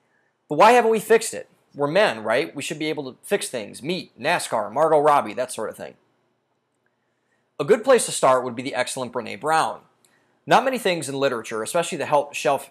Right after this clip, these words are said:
self-help genre, shake me to my core. One line in her book, Daring Greatly, did. In the book, she speaks of a scene where a man, his wife, and his three daughters were at her book signing.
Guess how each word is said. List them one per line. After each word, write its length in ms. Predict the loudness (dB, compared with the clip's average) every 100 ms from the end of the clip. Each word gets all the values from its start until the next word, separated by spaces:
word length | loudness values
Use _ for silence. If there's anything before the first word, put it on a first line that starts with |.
| _
self-help 580 | -4 -2 -2 2 2 0
genre, 360 | -6 -6 -8
shake 260 | -6 -8 -6
me 80 | -10
to 60 |
my 120 | -8 -8
core. 440 | -4 -4 -4 -10 _ _ _ _ _ _
One 260 | 2 2 4
line 240 | 2 2
in 80 | -2
her 120 | -2
book, 220 | -2 -4
Daring 300 | -4 -6 -6
Greatly, 380 | 0 0 0 -8
did. 440 | -2 0 0 -4 -16 _ _ _ _ _
In 140 | -4 -2
the 60 |
book, 260 | 0 -2 -4
she 140 | -8
speaks 340 | -8 -8 -6 -6
of 100 | -6
a 40 |
scene 360 | -8 -10 -10 -6
where 120 | -6
a 60 | -6
man, 440 | -8 -8 -10 -12 -12
his 160 | -8
wife, 320 | -4 -6 -6
and 60 | -12
his 80 | -14
three 180 | -14 0
daughters 440 | 4 4 2 -4
were 120 | -4
at 60 | -4
her 40 |
book 220 | -2 -2 -2
signing. 380 | -10 -14 -16